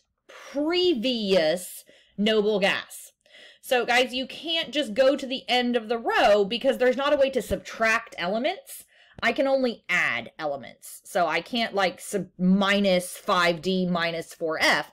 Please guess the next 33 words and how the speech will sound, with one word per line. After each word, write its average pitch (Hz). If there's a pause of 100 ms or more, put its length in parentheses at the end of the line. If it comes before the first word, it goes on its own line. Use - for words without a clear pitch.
(340)
I 220
can 220
just 196 (260)
add 165
things 165 (100)
after 170
the 151
noble 143
gas. 120 (320)
So 220
when 208
you 220
do 311
this, 214
you've 202
gotta 180
make 185
sure 233
and 180
go 180
to 175
the 165
noble 196
gas 233
on 170
the 165
previous 196
row. 165 (240)
That 151
means, 190
in 220
this 175
case, 165